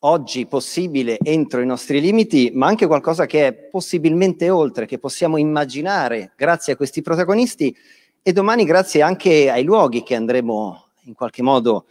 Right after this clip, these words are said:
a, a vedere di questo possibile.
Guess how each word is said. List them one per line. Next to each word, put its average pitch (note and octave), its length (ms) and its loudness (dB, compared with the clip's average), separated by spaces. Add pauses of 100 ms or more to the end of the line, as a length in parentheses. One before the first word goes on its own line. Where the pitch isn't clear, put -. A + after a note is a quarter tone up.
(380)
a, F#2+ 360 -4
a G#2+ 120 -6
vedere D#3 280 6
di G#2+ 100 -2
questo G2+ 600 -4
possibile. G#2+ 760 -4